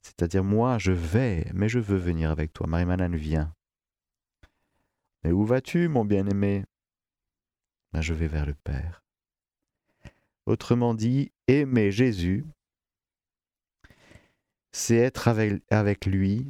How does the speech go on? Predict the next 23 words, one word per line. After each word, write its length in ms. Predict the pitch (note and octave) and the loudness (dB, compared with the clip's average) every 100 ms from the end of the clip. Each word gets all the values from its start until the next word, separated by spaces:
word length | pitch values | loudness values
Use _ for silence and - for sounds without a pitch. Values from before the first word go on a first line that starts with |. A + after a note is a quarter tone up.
| B2 | -10
dans 240 | F2 F2+ F2 | -6 -4 -4
son 240 | - F#2 | -2 0
mouvement 920 | F#2+ G2+ A2 G#2 F#2+ F#2 F#2 F#2+ G#2+ _ | 2 2 2 0 -2 0 0 -2 -8 _
vers 320 | - D2 E2+ D#2 | -10 0 0 0
le 100 | D2+ | -4
Père. 520 | - C2 C2 E2+ - _ _ _ _ _ _ _ _ _ _ _ _ _ _ _ _ _ _ _ _ _ _ _ _ _ _ _ _ _ _ _ _ | -4 -4 -4 -8 -14 _ _ _ _ _ _ _ _ _ _ _ _ _ _ _ _ _ _ _ _ _ _ _ _ _ _ _ _ _ _ _ _
Ah, 180 | - B2+ | -2 0
on 60 | C#3+ | 2
savait 280 | F3 E3 | 2 2
pas 160 | E3 D#3+ | 2 0
bien 260 | C3+ E3 A3 | 2 2 4
que 140 | E3 | 2
aimer, 420 | B2 C3 B2 C3+ | 4 4 4 2
c'était 300 | D3 A#2 A2 | 2 0 2
d'aller 260 | G#2 G#2 G#2 | 2 2 4
vers 220 | G2+ G2+ | 2 2
le 80 | F#2+ | 2
Père 240 | G2+ G2 | 2 2
avec 180 | F2+ E2+ | 2 0
Jésus. 260 | E2+ E2+ F2+ | -2 -2 -4
On 60 | |
savait 280 | A#2 B2 B2 | 0 0 0
pas. 200 | - E2 | -2 -4